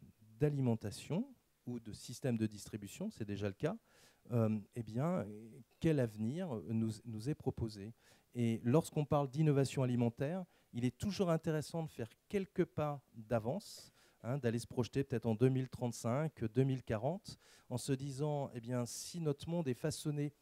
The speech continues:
par ces géants du numérique, à quoi pourrait-il ressembler pour faire mon innovation de la semaine prochaine ?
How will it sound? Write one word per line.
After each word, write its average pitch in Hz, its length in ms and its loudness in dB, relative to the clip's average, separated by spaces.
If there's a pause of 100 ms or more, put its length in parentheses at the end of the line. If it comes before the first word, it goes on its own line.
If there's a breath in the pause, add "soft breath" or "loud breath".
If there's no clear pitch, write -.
(280 soft breath)
par 113 100 -2
ces 123 160 -2
géants 156 280 2
du 139 140 0
numérique, 120 680 0
à 120 80 0
quoi - 260 2
pourrait-il 131 360 0
ressembler 117 520 -4 (260 soft breath)
pour - 140 -12
faire 180 180 0
mon 143 140 -2
innovation 131 600 0 (340)
de 117 140 2
la 123 100 4
semaine 120 240 -6
prochaine ? 92 460 -10